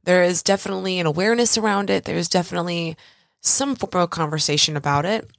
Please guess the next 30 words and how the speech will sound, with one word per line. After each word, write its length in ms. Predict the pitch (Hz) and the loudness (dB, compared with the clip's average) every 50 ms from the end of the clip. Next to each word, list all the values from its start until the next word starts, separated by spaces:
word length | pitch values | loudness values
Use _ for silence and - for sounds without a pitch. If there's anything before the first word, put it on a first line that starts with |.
| _ _ _ _ _ _ _ _ _ _ _ _ - | _ _ _ _ _ _ _ _ _ _ _ _ -4
sometimes 720 | - - 165 156 160 165 165 185 185 185 180 - - - | -4 -2 -2 -2 -4 -2 -2 -2 -2 0 2 2 2 2
negative, 500 | 175 170 156 143 131 143 151 165 190 - | 2 0 0 0 2 0 0 0 -2 -2
but 160 | - 160 156 | 0 0 0
there 140 | - 165 160 | 2 2 2
is 120 | 160 160 - | 2 2 0
a 60 | 165 | -2
conversation. 880 | - - 156 143 143 151 - - 175 165 160 - 165 170 185 190 196 - _ _ _ _ _ _ _ _ _ _ _ _ _ _ | -4 -6 -6 -6 -4 -2 -2 0 0 2 0 0 0 0 -4 -4 -8 -14 _ _ _ _ _ _ _ _ _ _ _ _ _ _
Even 240 | - 180 190 220 220 | -4 0 2 2 4
my 140 | 220 220 214 | 4 2 2
grandmother, 560 | 208 - 190 208 214 196 185 170 165 175 175 | 2 2 0 2 2 4 4 6 6 6 4
who 180 | 165 170 170 175 | 4 2 2 2
I 120 | 180 175 | 2 4
never 260 | 175 175 175 180 185 | 4 2 4 4 2
thought 320 | 180 - - 180 180 - - | 2 4 4 4 4 4 2
would 140 | 180 175 | -2 -2
even 200 | 175 175 170 175 | -2 -2 0 0
understand 760 | 170 170 165 170 - - - - 190 185 180 170 170 165 156 - | 0 0 0 2 2 2 2 2 0 -2 -2 -2 -2 -6 -8 -8
the 160 | - - 170 | -8 -10 -8
concept 600 | - - - - 175 202 220 208 - - 196 - | -6 -6 -6 -2 0 0 2 4 2 2 0 -4
of 120 | 165 - - | -8 -8 -4
mental 280 | 156 151 - - 151 | -4 -4 -2 -2 -2
health, 440 | 143 143 160 143 131 127 - - - _ _ _ _ _ _ _ _ | 0 2 2 2 2 2 -2 -10 -18 _ _ _ _ _ _ _ _
has 140 | - 185 175 | -6 0 2
started 360 | - - 175 160 147 147 143 | 2 2 2 0 0 -2 -2
to 440 | - - 151 139 135 127 123 120 127 - _ _ _ _ _ _ _ - | -4 -2 -2 -2 -2 -2 -4 -4 -8 -12 _ _ _ _ _ _ _ -4
understand 840 | - 165 147 139 139 - - - 139 127 131 - - - - - - _ _ _ _ _ _ _ _ _ _ _ | -2 -2 -2 0 2 0 0 0 0 -6 -4 -6 -8 -8 -8 -10 -12 _ _ _ _ _ _ _ _ _ _ _
a 80 | - 160 | -6 -4
little 220 | 151 143 - - | -2 -2 -2 -4
bit. 380 | - - - - - - - - _ _ _ _ _ _ _ _ _ _ _ _ _ _ _ _ _ _ _ _ _ _ _ _ _ _ _ _ _ _ _ _ | -4 -4 -4 -4 -4 -8 -10 -14 _ _ _ _ _ _ _ _ _ _ _ _ _ _ _ _ _ _ _ _ _ _ _ _ _ _ _ _ _ _ _ _
So 640 | - - - 220 214 208 208 202 196 175 170 - | 0 2 4 6 6 6 6 6 4 4 2 0